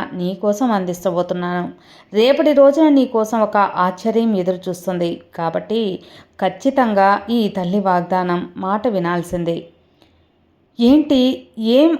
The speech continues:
ఆశ్చర్యం అమ్మా నా కోసం చూస్తున్నావు? ఆ తేనె లాంటి తీయట వార్త ఏంటి? నేను మంచి వార్త, శుభవార్త కోసమే ఎదురు చూస్తున్నానని నువ్వు ఆతృతగా ఉన్నావు కదా? నిశ్చయంగా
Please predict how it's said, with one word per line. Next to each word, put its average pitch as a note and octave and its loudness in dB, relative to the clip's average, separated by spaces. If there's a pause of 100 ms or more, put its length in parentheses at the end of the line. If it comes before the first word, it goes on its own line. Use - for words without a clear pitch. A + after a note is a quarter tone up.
ఆశ్చర్యం C4 2
అమ్మా A3 2
నా G3 2
కోసం G#3+ 2
చూస్తున్నావు? F#3 -2 (160)
ఆ A3 0
తేనె G3 -2
లాంటి A3+ 0
తీయట G#3 -2
వార్త G#3 0
ఏంటి? F#3+ -4 (480)
నేను D#4 4
మంచి B3 2
వార్త, D4+ 4
శుభవార్త B3 0
కోసమే C4 0
ఎదురు G#3+ -2
చూస్తున్నానని G3+ -2
నువ్వు F#3 -4 (140)
ఆతృతగా F#3 -4
ఉన్నావు F3+ -4
కదా? F3+ 0 (1400)
నిశ్చయంగా F#3+ 0